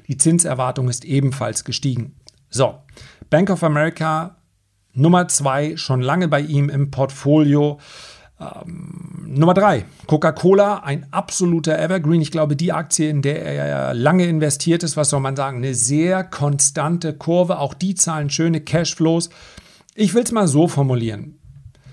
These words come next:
Wer ein Dividendendepot mit fünfzig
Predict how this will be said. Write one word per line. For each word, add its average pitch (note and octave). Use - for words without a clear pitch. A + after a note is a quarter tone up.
Wer F3
ein F#3
Dividendendepot D3
mit C3
fünfzig -